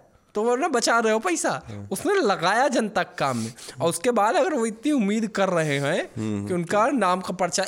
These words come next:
Speaker 1: इतना तो डिजर्व करता है आदमी।
Speaker 2: हाँ,
Speaker 1: हैं?
Speaker 2: ये तो है।
Speaker 1: और
Speaker 2: अगर नहीं बचाया उसने और समाज के लिए किया तो डिजर्व
Speaker 1: तुम
Speaker 2: करता है।
Speaker 1: कहते हो कि उनने संगमरमर के पत्थर पे अपना नाम खुदवाया।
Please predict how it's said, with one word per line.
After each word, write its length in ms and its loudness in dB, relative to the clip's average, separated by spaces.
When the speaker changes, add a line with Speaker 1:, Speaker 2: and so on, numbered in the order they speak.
Speaker 1:
इतना 300 -2
तो 120 2
डिजर्व 360 2
करता 300 -2
है 120 2
आदमी। 360 0
Speaker 2:
हाँ, 420 -6
Speaker 1:
हैं? 220 0
Speaker 2:
ये 220 -2
तो 140 -10
है। 300 -10
Speaker 1:
और 300 4
Speaker 2:
अगर 120 2
नहीं 200 2
बचाया 420 0
उसने 420 -2
और 60 -4
समाज 320 -2
के 100 -8
लिए 80 -4
किया 180 -6
तो 120 -8
डिजर्व 220 -6
Speaker 1:
तुम 220 2
Speaker 2:
करता 140 -2
है। 80 2
Speaker 1:
कहते 180 0
हो 180 4
कि 120 0
उनने 240 0
संगमरमर 560 0
के 80 -4
पत्थर 340 -2
पे 100 0
अपना 220 0
नाम 260 2
खुदवाया। 600 2